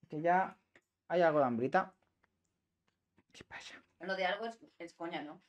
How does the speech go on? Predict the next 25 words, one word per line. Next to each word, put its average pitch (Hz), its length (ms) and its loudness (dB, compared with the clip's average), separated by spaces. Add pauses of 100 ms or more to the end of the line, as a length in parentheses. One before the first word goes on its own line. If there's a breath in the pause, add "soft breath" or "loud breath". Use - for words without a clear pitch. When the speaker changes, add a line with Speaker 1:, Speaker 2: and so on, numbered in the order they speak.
(300)
Speaker 1:
Sí. - 320 -8 (880)
Con 139 140 0
todo 165 100 6
el 175 60 2
cansancio 151 360 4
de 131 60 6
ayer, 135 420 4
ya 147 160 4
se 139 80 0
acaba 131 220 6
el 120 60 2
fin 131 120 -2
de 127 80 0
semana. 117 460 -6 (560 soft breath)
Lloro. 120 460 2 (760 soft breath)
Mañana 123 300 -6
a - 20 -6
trabajar. 110 500 -2 (420)
Mañana 143 240 0
a - 20 2
madrugar. 123 500 0 (1900)
¿Tú 247 100 2
madrugas 165 380 8
mañana, 156 300 2
Macro? 156 400 0